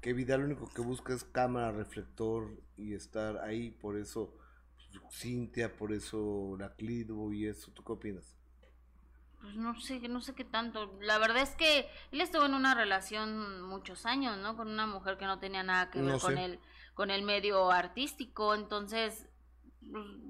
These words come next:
Speaker 2: yo no sé, n-, no creo. Digo, en, en la casa, pues, obviamente tenía que buscar con quién, pues, es hombre, ¿no? Y está soltero.
Speaker 1: A ver, esa
Speaker 2: Y
Speaker 1: parte
Speaker 2: si
Speaker 1: no entendí de
Speaker 2: Niurka,
Speaker 1: es hombre.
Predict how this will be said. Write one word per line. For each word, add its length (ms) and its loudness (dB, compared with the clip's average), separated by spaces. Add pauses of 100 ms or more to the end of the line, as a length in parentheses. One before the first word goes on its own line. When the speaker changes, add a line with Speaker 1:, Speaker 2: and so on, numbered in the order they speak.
Speaker 2:
yo 100 -2
no 160 2
sé, 280 -4
n-, 420 -6 (120)
no 220 0
creo. 540 0 (580)
Digo, 240 6
en, 120 8
en 240 8
la 160 8
casa, 300 6
pues, 180 -2
obviamente 480 4
tenía 460 2
que 100 0
buscar 400 -4
con 180 -8
quién, 300 -2
pues, 140 -10
es 160 -10
hombre, 360 -2
¿no? 240 -8 (340)
Y 100 -6
está 200 -2
soltero. 680 4
Speaker 1:
A 60 0
ver, 140 6
esa 180 2
Speaker 2:
Y 60 2
Speaker 1:
parte 180 4
Speaker 2:
si 60 6
Speaker 1:
no 80 6
entendí 180 8
de 60 8
Speaker 2:
Niurka, 320 8
Speaker 1:
es 160 2
hombre. 440 0